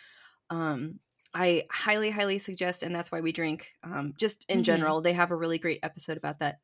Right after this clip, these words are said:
Speaker 1: I don't know which number. You'll have to go
Speaker 2: It's,
Speaker 1: forth.
Speaker 2: um, a lot of the numbers.
Speaker 1: A
Speaker 2: It's
Speaker 1: lot
Speaker 2: a
Speaker 1: of the
Speaker 2: lot of
Speaker 1: numbers.
Speaker 2: their episodes are
Speaker 1: <laughs> Um,
Speaker 2: about it.
Speaker 1: and then I also found this person on YouTube who is amazing. I absolutely love, um, their historical videos. They're really, really, um,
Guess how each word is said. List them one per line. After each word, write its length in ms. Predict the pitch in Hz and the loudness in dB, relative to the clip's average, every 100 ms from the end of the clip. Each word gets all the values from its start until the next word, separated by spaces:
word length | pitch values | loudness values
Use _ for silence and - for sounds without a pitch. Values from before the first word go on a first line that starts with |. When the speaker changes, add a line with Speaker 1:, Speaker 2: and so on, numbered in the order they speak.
| - | 0
Speaker 1:
I 80 | |
don't 120 | 196 190 | 2 2
know 80 | 165 | -2
which 160 | - | -2
number. 280 | 147 151 143 | -2 -2 -2
You'll 140 | 156 160 | -4 -2
have 180 | 160 156 | -2 -4
to 340 | 151 151 139 - - - | -4 -4 -6 -12 -20 -6
go 140 | 175 | -2
Speaker 2:
It's, 80 | - | 4
Speaker 1:
forth. 140 | 160 139 | 4 6
Speaker 2:
um, 180 | 254 247 | 0 6
a 80 | 262 | 8
lot 320 | 254 226 220 | 12 12 12
of 140 | 208 | 10
the 100 | 190 | 6
numbers. 420 | 175 139 147 151 - | 2 2 0 -4 4
Speaker 1:
A 80 | 196 | 10
Speaker 2:
It's 0 | |
Speaker 1:
lot 180 | 202 202 | 12 12
Speaker 2:
a 20 | |
Speaker 1:
of 60 | 190 | 12
the 60 | |
Speaker 2:
lot 120 | 185 | 8
of 100 | 180 | 8
Speaker 1:
numbers. 80 | 202 | 8
Speaker 2:
their 100 | 269 | 10
episodes 600 | - 170 175 - 165 160 | 10 8 6 6 6 8
are 120 | 220 202 | 12 12
Speaker 1:
<laughs> 60 | |
Um, 0 | |
Speaker 2:
about 260 | 196 160 156 | 10 4 4
it. 200 | 156 165 _ - | 0 -2 _ 4
Speaker 1:
and 180 | 233 247 | 6 8
then 160 | 254 - | 6 6
I 120 | 233 | 4
also 380 | 226 277 - 311 | 2 0 0 0
found 280 | 277 247 240 | 0 0 0
this 120 | 240 | -4
person 440 | - 214 208 190 | -6 -4 -2 -2
on 200 | 185 185 | -2 -4
YouTube 380 | 180 185 190 185 | -4 -4 -4 -4
who 260 | - 214 - | -4 -4 -2
is 220 | 196 202 - - | -2 -2 0 6
amazing. 1160 | 247 254 247 _ 190 190 196 202 202 202 196 | 6 6 0 _ -6 -2 -2 0 0 0 -2
I 140 | 180 - - | -2 -2 4
absolutely 600 | 196 - 202 208 - 190 | 4 4 -4 -6 -4 -4
love, 380 | 185 170 170 - | 0 0 -2 -2
um, 360 | 180 156 156 - | 0 0 -2 -4
their 220 | 175 170 | -4 -4
historical 500 | 175 175 175 156 180 | -4 -4 -4 -4 -4
videos. 440 | 180 170 165 170 | -2 0 0 0
They're 140 | 170 170 | 0 -2
really, 380 | 175 190 190 180 | 0 0 2 0
really, 600 | 175 180 165 160 156 - | -2 -4 -2 -2 -4 -4
um, 420 | 165 87 - 175 | -6 -8 -8 -12